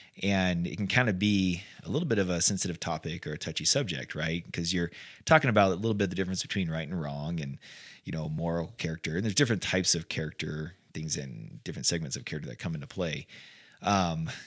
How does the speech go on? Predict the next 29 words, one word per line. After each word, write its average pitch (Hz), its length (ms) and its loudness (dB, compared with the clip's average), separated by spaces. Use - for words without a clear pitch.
but 107 120 2
that 127 140 8
can 120 120 2
be 107 200 4
kind 101 160 0
of 90 60 0
a 87 40 -4
touchy 85 280 -2
subject. - 480 -2
And 85 100 -2
I 90 40 -2
think, - 440 -4
you 87 60 -6
know, 85 160 -2
it's, - 400 2
a - 60 -8
lot 85 60 -2
of 85 40 -6
people 90 260 -4
are 85 180 0
just 85 200 0
afraid 82 280 -4
to 76 60 -10
tackle - 420 -8
it. - 200 -14
Um, 76 580 -2
you 98 100 -2
know, 87 140 0
but 101 440 4